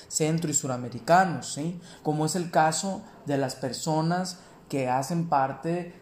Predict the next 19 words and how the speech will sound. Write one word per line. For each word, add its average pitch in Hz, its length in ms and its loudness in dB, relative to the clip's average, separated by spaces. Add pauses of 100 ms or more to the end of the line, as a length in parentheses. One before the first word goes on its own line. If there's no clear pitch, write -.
(100)
del 139 180 0
movimiento 147 560 0
L 143 180 0
G 135 160 -2
B 127 100 -2
T 127 400 -4
Q, 160 260 0 (460)
como 147 360 0
es 156 100 -2
el 175 160 -2
caso 190 580 2 (340)
de 147 140 2
las 143 220 2
mujeres, 147 720 -2 (500)
eh, 127 680 -2 (240)
eh, 123 440 -4 (540)
cabezas 156 460 4
de 156 100 0
familia 147 680 0